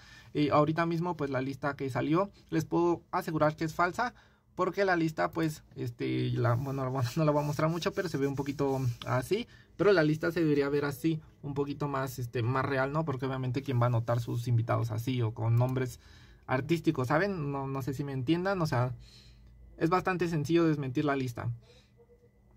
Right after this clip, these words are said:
Este, así que les digo que se informen, hay mucha, hay demasiada y mucha información en las redes sociales, hay documentos oficiales, así que tranquilos, amigos,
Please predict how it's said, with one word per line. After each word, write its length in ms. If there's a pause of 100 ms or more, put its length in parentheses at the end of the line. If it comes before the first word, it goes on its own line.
(180)
Este, 380
así 200
que 100
les 140
digo 180
que 140
se 80
informen, 440
hay 100
mucha, 400
hay 100
demasiada 580
y 240
mucha 320
información 640
en 420
las 140
redes 220
sociales, 460
hay 260 (400)
documentos 540
oficiales, 500
así 180
que 200
tranquilos, 440
amigos, 400